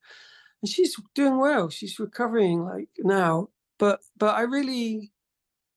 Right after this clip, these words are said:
you know, like, I was listening to that interview and I could really, I guess 'cause I'd lived through some,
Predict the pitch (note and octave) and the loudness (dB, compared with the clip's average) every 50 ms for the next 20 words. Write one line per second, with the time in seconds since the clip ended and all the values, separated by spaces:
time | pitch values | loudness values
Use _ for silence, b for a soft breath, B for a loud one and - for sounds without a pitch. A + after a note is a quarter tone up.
0 | _ _ _ _ _ _ _ _ _ - C4 C4+ C#4 C#4+ C#4+ C#4 C4 B3+ B3 A#3 | _ _ _ _ _ _ _ _ _ -6 -2 0 2 2 2 2 0 0 -2 -4
1 | G#3 - A#3+ B3 C4 B3 A3 C4 C#4+ C#4 - E4 D4+ A#3+ - A3+ G#3+ G3+ F#3 - | -4 -4 -6 -6 -6 -6 -6 -6 -6 -4 0 0 0 0 0 -2 -2 -2 -2 -4
2 | - G#3+ C4 B3 - A3+ F#3+ F#3+ F#3 F3 F3 F3 F3 F3+ F#3 F3+ F3+ - G3 G#3 | -4 -6 -6 -6 -8 -6 -4 -2 -2 0 0 -2 -2 -4 -4 -6 -8 -8 -6 -4
3 | A#3 C4 C4+ C4 B3 A#3+ A3+ G#3 G3+ G3+ G#3 _ _ _ _ _ _ _ _ _ | -4 -2 -2 -2 -2 -2 -2 -2 -4 -6 -8 _ _ _ _ _ _ _ _ _
4 | _ _ _ _ _ _ _ _ _ _ _ _ _ _ _ _ - - A3+ A3+ | _ _ _ _ _ _ _ _ _ _ _ _ _ _ _ _ -6 -6 -4 -4
5 | C4+ B3 - - C4 A#3+ G#3+ A3+ G#3+ F#3 G3 G3+ G3 G#3 A#3+ A#3+ - - - - | -4 -6 -6 -6 -4 -2 -2 0 -2 -2 -4 -4 0 0 0 0 -2 -10 -4 -2
6 | G#3 G3 F3+ F3+ - G#3 G3+ G3 F#3+ F#3 - | 0 0 0 0 0 -2 -2 -2 -2 -4 -8